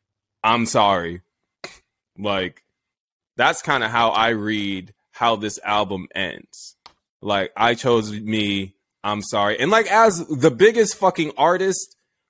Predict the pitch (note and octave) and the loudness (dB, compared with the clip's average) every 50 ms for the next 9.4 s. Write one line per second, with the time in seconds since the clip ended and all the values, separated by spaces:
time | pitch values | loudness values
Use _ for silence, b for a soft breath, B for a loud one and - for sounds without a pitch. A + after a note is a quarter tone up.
0 | _ _ - C3 D3 E3 D#3 C#3+ C3+ A2+ - - F3 F3 E3+ E3+ E3+ E3 D#3+ C3+ | _ _ 0 2 2 2 2 2 -2 -2 -2 -2 -2 0 0 0 0 0 0 -2
1 | - _ _ _ _ - B2 A#2+ A#2 G#2+ A2 C#3 D3+ D#3 - - D3 D3+ D3 C#3+ | -4 _ _ _ _ 0 2 2 2 2 2 2 2 2 2 2 2 4 4 2
2 | C#3+ C3+ - - - _ _ _ _ _ _ _ _ _ - A#2 C3 D3 D3+ C#3+ | 0 0 -2 -6 -12 _ _ _ _ _ _ _ _ _ -4 0 2 4 4 4
3 | C3 - - _ _ _ _ _ _ _ _ _ _ _ _ - A2 A#2 C#3 F3 | 2 -2 -8 _ _ _ _ _ _ _ _ _ _ _ _ -14 -8 -4 -2 0
4 | F3+ F3+ F3+ E3 D3+ C#3 - _ _ _ _ _ _ _ _ _ _ _ _ - | 0 2 0 0 -2 -4 -10 _ _ _ _ _ _ _ _ _ _ _ _ -2
5 | - F#3+ G#3+ G#3 G#3 G#3 G3+ - - F#3+ F#3+ F#3 F3 E3+ E3+ E3 D3 B2+ A2+ A#2+ | 0 0 0 2 2 0 0 0 0 0 2 2 4 4 2 2 2 0 2 2
6 | D3 E3+ F3+ E3 - - _ _ - - F3+ E3+ - D3 D3 C3+ A#2+ C#3 C#3 C3+ | 2 2 2 0 -4 -8 _ _ -10 -6 -6 -6 -4 -4 -4 -4 -2 -2 -4 -4
7 | C3 B2+ A#2+ G#2 - - _ _ _ A2+ A#2+ C3+ C3+ C#3 C3 D3 C3+ B2 A#2 B2+ | -4 -4 -6 -8 -10 -12 _ _ _ -6 -4 -2 -2 -2 -2 -2 -2 0 0 -2
8 | B2 A#2 B2 A#2 G2+ - A#2 B2 A#2+ A#2+ - - A#2+ A#2+ A#2+ - A#2+ G2+ - - | -2 -2 -2 -6 -6 -6 -4 -4 -4 -4 -4 -4 -4 -6 -4 -6 -8 -8 -6 -4
9 | B2 B2 A#2+ G#2+ G#2+ G2+ F#2 E2 | -2 -2 -2 -2 -4 -6 -8 -10